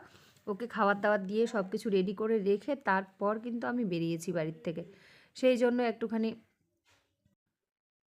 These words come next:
লেট হয়ে গেছি। আর চলো, এই কথা বলতে বলতে তোমাদের সাথে অনেকখানি চলেও আসলাম। চলো মেলাতে নামবো, তারপর নেমে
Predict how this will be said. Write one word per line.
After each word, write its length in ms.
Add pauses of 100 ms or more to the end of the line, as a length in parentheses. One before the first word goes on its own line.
(340)
লেট 380
হয়ে 240
গেছি। 320 (380)
আর 240
চলো, 260 (160)
এই 120 (100)
কথা 260
বলতে 260
বলতে 260
তোমাদের 340
সাথে 240 (480)
অনেকখানি 460
চলেও 400
আসলাম। 360 (380)
চলো 300
মেলাতে 380
নামবো, 440 (140)
তারপর 400 (580)
নেমে 400